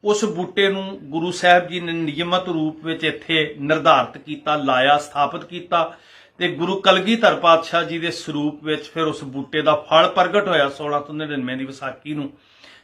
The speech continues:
ਜਿੱਦਣ ਜਗਤ ਦੇ ਉੱਤੇ ਇਉਂ ਤੀਸਰ ਪੰਥ ਰਚਾਇਓ ਵੱਡ ਸੂਰ ਗਹੇਲਾ। ਸੋ ਇਹ ਗੁਰੂ ਅਮਰਦਾਸ ਮਹਾਰਾਜ ਦੀ ਬਹੁਤ ਵੱਡੀ ਦੇਣ ਸੀ।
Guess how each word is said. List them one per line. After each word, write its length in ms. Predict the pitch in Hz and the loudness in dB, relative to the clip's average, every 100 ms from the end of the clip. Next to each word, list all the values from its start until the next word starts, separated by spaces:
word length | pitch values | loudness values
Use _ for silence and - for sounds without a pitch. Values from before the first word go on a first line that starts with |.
| - | -2
ਜਿੱਦਣ 480 | 156 143 165 165 - - _ - | 0 4 4 2 -4 -12 _ -18
ਜਗਤ 320 | 117 165 170 170 | 2 4 4 2
ਦੇ 140 | 170 | 0
ਉੱਤੇ 380 | 165 - 170 175 | -2 0 -2 0
ਇਉਂ 200 | 180 175 | -2 -2
ਤੀਸਰ 540 | 175 - 202 - 240 | -4 -4 -2 4 6
ਪੰਥ 420 | 226 - 190 196 190 | 6 2 0 -2 -4
ਰਚਾਇਓ 460 | 180 165 151 151 | 0 4 6 4
ਵੱਡ 260 | 143 147 151 | 4 2 2
ਸੂਰ 420 | 151 - 170 165 | -4 -6 -4 -2
ਗਹੇਲਾ। 420 | 156 139 117 92 - _ _ _ _ _ _ _ _ _ | -4 -4 -6 -10 -16 _ _ _ _ _ _ _ _ _
ਸੋ 140 | - 254 | -8 2
ਇਹ 120 | 247 | 2
ਗੁਰੂ 240 | 240 254 | 4 6
ਅਮਰਦਾਸ 460 | 226 240 240 220 220 | 8 8 8 6 6
ਮਹਾਰਾਜ 280 | 208 214 208 | 6 6 4
ਦੀ 80 | |
ਬਹੁਤ 320 | 202 180 214 220 | 2 6 6 6
ਵੱਡੀ 300 | 196 160 175 | 0 -2 -2
ਦੇਣ 280 | 151 143 | -2 -2
ਸੀ। 360 | 139 - 165 - | -4 -8 -10 -10